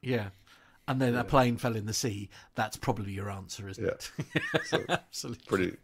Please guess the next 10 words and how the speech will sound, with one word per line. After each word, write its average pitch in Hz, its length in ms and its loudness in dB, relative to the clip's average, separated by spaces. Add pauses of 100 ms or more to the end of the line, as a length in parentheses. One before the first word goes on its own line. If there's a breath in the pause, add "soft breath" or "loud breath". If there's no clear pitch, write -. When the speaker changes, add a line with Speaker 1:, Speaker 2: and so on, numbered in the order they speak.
(100)
Speaker 2:
pretty 98 180 0
short 95 260 4
investigation. 90 720 -2
Speaker 1:
Yes, 110 400 2
indeed. 98 380 -6 (260)
Absolutely. 98 560 -6 (560 loud breath)
Well, 120 340 -4
yeah, 110 240 0
I 120 60 2
wa-, 117 180 2